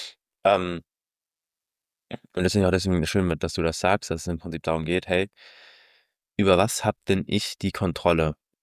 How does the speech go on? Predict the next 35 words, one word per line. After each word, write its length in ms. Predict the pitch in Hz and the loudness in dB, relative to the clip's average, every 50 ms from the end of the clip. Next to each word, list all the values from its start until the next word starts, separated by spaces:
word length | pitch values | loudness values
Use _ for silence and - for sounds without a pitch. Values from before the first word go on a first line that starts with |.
| _ _ | _ _
Und 180 | - 98 92 | -2 0 0
im 80 | 90 90 | 0 0
Endeffekt, 580 | - 98 107 123 131 - - 135 131 - - - _ - - - - - - - - - _ _ | 2 2 2 2 2 2 2 2 2 0 -4 -20 _ -20 -20 -20 -20 -20 -20 -20 -20 -20 _ _
klar 240 | - - 104 98 104 | -4 0 2 2 2
kannst 320 | - - 135 123 - - - | 2 0 0 0 0 -2 -2
du 40 | 104 | -2
sagen, 460 | 87 87 90 95 110 120 127 131 131 - - - - - - - _ _ _ _ _ _ _ _ _ _ _ _ _ _ _ _ _ _ _ _ _ _ _ - - _ _ _ | 2 4 6 6 6 6 2 0 -4 -6 -10 -14 -14 -14 -14 -16 _ _ _ _ _ _ _ _ _ _ _ _ _ _ _ _ _ _ _ _ _ _ _ -20 -20 _ _ _
ähm, 560 | - 92 92 90 87 87 85 82 82 82 82 _ _ _ _ _ _ _ _ _ _ _ _ _ - - _ _ _ | 4 4 6 6 4 2 0 -2 -4 -6 -10 _ _ _ _ _ _ _ _ _ _ _ _ _ -20 -20 _ _ _
irgendwann 440 | - - 117 120 117 110 107 101 95 | 0 2 2 4 4 4 4 4 4
sollen 260 | 90 92 95 110 113 | 4 4 4 4 4
die 60 | 107 | 4
Sachen 260 | 98 104 101 - 113 | 2 2 0 0 0
so 80 | 98 95 | 0 2
sein, 260 | 90 95 92 92 95 | 2 2 2 2 0
wie 40 | 85 | -2
sie 120 | 82 87 | -4 -2
sein 280 | 82 71 80 82 110 131 | -2 0 2 2 2 2
sollen. 340 | 135 151 156 170 180 185 165 | 2 2 0 0 0 -2 -2
Weißt 180 | 113 107 107 | -2 -2 0
du, 40 | 127 | 0
was 80 | 120 120 | -2 -2
ich 60 | - | 0
meine? 120 | 139 127 | 0 2
Dass 100 | 110 104 | 2 2
ich 60 | 101 95 | 2 2
sage, 180 | 104 92 92 | 2 2 2
okay, 140 | 92 - - | 0 -2 -2
ich 120 | 87 - | -2 0
bin 120 | - 127 123 | 2 2 4
jetzt 160 | 120 110 - | 4 2 2
halt 120 | 110 98 | 2 2
in 80 | 107 104 | 4 4
der 100 | 98 98 | 2 2
Familie, 600 | - - 98 95 95 95 95 95 92 92 90 95 - _ _ - - - - _ _ _ _ _ - | 2 2 0 2 2 2 2 2 2 2 2 0 -2 _ _ -20 -20 -20 -20 _ _ _ _ _ 0
ähm, 720 | 85 90 87 87 85 85 82 82 82 82 80 80 78 80 | 2 2 4 4 4 2 2 0 0 0 -2 -2 -4 -6